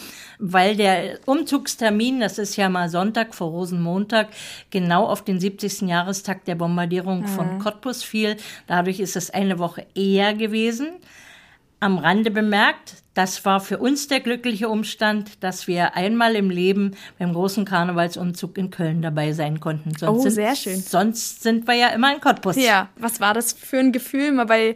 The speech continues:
Speaker 2: dem großen Umzug quasi mit dabei zu sein?
Speaker 1: Ja, das hat total viel Spaß gemacht. Äh, wir haben einen Cottbuser, der in Köln Mitglied ist in einem Karnevalsverein, der hat uns diesen Weg geebnet.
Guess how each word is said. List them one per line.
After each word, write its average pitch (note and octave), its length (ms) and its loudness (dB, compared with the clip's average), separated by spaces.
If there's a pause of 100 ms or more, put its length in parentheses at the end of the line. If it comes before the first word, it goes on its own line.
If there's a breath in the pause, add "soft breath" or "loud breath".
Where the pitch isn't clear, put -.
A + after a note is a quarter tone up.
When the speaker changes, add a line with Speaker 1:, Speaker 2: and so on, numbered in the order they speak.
Speaker 2:
dem A3+ 220 2
großen B3+ 480 0
Umzug C4+ 320 0
quasi B3+ 320 0
mit B3 180 0
dabei A3+ 220 -2
zu C4+ 160 -8
sein? C#4 180 -2 (160)
Speaker 1:
Ja, G3 240 6
das C4 180 2
hat B3 140 0
total G3 320 2
viel F#3+ 160 -2
Spaß E3+ 380 0
gemacht. D#3 420 -2
Äh, E3 280 0
wir F3 160 -2
haben A3 440 4
einen F#3 240 0
Cottbuser, B3 720 4
der G#3 480 4
in F#3+ 300 2
Köln G#3+ 520 2
Mitglied G#3+ 520 -2
ist A#3 160 -4
in A3 100 0
einem G#3+ 260 0
Karnevalsverein, G#3+ 800 2
der G3 140 0
hat F#3+ 120 -2
uns F#3+ 220 -2
diesen F#3+ 320 0
Weg F#3+ 240 2
geebnet. A3+ 640 2